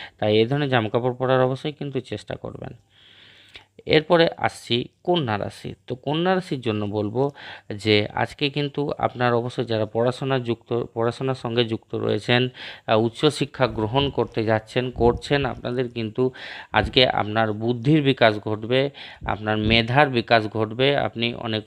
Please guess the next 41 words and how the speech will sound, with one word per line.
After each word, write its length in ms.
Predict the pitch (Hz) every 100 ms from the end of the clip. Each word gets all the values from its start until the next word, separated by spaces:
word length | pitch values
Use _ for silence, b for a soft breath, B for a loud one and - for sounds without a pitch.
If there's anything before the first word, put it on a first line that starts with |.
| -
উঁচু 300 | 120 123 160
লেভেলে 320 | 147 123 120
পড়াশোনার 520 | 110 113 107 - 120 127
সঙ্গে 340 | 127 127 143
আজকে 260 | 120 - 110
যুক্ত 300 | 113 - 123
হতে 200 | 113 131
পারবেন। 360 | 131 135 139
আপনার 260 | 113 104 104
মান 280 | 107 127 123
সম্মান 320 | 107 104 104 104
কিন্তু 400 | 110 110 143 143 B B B B
বৃদ্ধি 520 | 113 113 156 127 123 107
হবে। 280 | 95 98
যারা, 380 | 92 104 104 104 B B B -
আহ, 260 | 104 104
আপনারা 360 | 101 110 107 101
শিক্ষার 360 | - 143 - 143
সঙ্গে 360 | 147 139 135
যুক্ত 340 | 113 107 - 110
রয়েছেন, 440 | 98 98 - 101 -
আপনার 300 | 110 107 107
শরীর 260 | - 127
স্বাস্থ্যের 380 | 131 139 - 131
দিকেও 240 | 131 147 151
একটু 240 | 127 123
কিন্তু 280 | 117 113 147
খেয়াল 240 | - 113 101
রাখতে 260 | 101 -
হবে। 100 | 117
শরীর 200 | - 120
স্বাস্থ্য 340 | 120 127 - 123
একটু 220 | - 113
গণ্ডগোল 420 | 117 117 117 113
হওয়ার 200 | 113 110
হঠাৎ 300 | 113 117 -
করে 160 | 117 110
সম্ভাবনা 460 | 110 107 107 127
কিন্তু 260 | 127 139 73
দেখা 280 | - - -
যাচ্ছে। 300 | - -